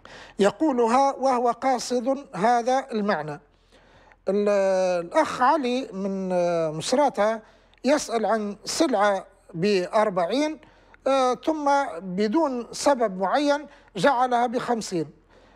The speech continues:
هو من الناحية الشرعية لا حرج في ذلك، والمسلم ليس محدودا بنسبة معينة في الربح عند نحن، هذا الأصل.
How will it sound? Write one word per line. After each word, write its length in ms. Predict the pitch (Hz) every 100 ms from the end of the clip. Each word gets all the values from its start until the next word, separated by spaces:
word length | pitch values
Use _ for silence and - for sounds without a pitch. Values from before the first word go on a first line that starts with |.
| -
هو 160 | 349 311
من 60 |
الناحية 340 | 330 330 277 285
الشرعية 500 | - 269 277 320 294
لا 120 | 285
حرج 420 | - 302 247 233
في 180 | 226 240
ذلك، 440 | 240 202 170 - _ _ _ _ _ _ _ _ _ _ _ _ -
والمسلم 2250 | 214 254 254 - 220 226 220 208 208 202 196 185 175 - 185 180 175 208 339 - 240 269 311 - - - -
ليس 300 | 220 330 247
محدودا 640 | 294 269 262 247 330 294 294
بنسبة 520 | 285 330 - 262 269
معينة 520 | 262 262 302 247 233
في 120 | 214
الربح 420 | 233 240 214 156 -
عند 260 | 196 185
نحن، 280 | 175 - 143 - _ _ _ _
هذا 240 | - 233 226
الأصل. 420 | 233 240 -